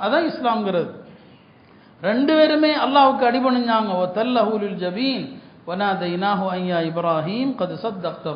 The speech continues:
ருயா." "இப்ராஹீமே, நீங்கள் கனவை மெய்ப்படுத்தி விட்டீர், இது நிச்சயமாக பெரிய சோதனைன்னு" சொல்லி, "வஃபதைனாஹு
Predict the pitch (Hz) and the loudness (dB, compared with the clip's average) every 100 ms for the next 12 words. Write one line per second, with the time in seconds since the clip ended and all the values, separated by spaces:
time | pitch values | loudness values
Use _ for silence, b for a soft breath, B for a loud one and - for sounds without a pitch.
0 | 147 147 151 143 127 - B B B 156 | -8 -10 -6 -6 -6 -12 B B B -8
1 | 165 175 165 170 214 190 165 156 175 180 | -2 0 0 -4 -4 -4 -4 -6 -4 -2
2 | 180 165 160 190 196 170 156 151 139 156 | -2 -2 -4 -6 -6 -6 -6 -8 -10 -10
3 | 151 135 127 180 196 170 180 220 180 160 | -12 -12 -10 -8 -6 -8 -6 -4 -4 -4
4 | 175 262 - B B - 190 190 175 185 | -4 -4 -6 B B -8 -4 -2 -2 -2
5 | 190 180 165 156 165 214 240 165 165 175 | -2 -2 -4 -6 -8 -6 -6 -4 -6 -6
6 | 208 202 190 | -4 -4 -2